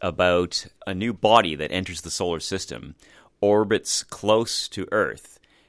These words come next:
and all the astronomers say, "Don't worry, it's just gonna go around the Earth and take off." And there's this subgroup of conspiracy theorists on the internet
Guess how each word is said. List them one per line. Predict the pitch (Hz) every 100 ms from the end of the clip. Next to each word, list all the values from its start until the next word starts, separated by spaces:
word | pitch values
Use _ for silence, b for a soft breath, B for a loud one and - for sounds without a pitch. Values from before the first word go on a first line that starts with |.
| _
and | - 80
all | 80 98 120 127
the | 120
astronomers | 113 - 110 110 104 98
say, | 104 98
"Don't | 98 131 139
worry, | 113 113 110
it's | 107
just | 107
gonna | 120 98
go | 92 101
around | 92 85 92 95
the | 90
Earth | 80 82 80 -
and | 80
take | - 78 78
off." | 80 64 -
And | 80
there's | 87
this | - 95 -
subgroup | 127 131 98 87
of | 85
conspiracy | - 80 - 104 113 92
theorists | - 78 76 -
on | 80
the | 76
internet | 101 110 69 65